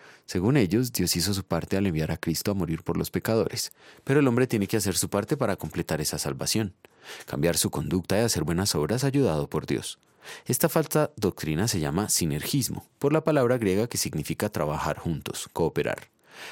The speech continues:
Ambas falsas doctrinas niegan la salvación por la sola gracia, que es la enseñanza de la Biblia. ¿Cómo así? La palabra griega haris, que se traduce gracia, significa favor no merecido.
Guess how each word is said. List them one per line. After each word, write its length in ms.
Ambas 260
falsas 360
doctrinas 500
niegan 320
la 80
salvación 560
por 160
la 100
sola 240
gracia, 400
que 200
es 80
la 80
enseñanza 480
de 80
la 100
Biblia. 380
¿Cómo 200
así? 260
La 80
palabra 400
griega 440
haris, 380
que 140
se 100
traduce 400
gracia, 400
significa 560
favor 320
no 80
merecido. 560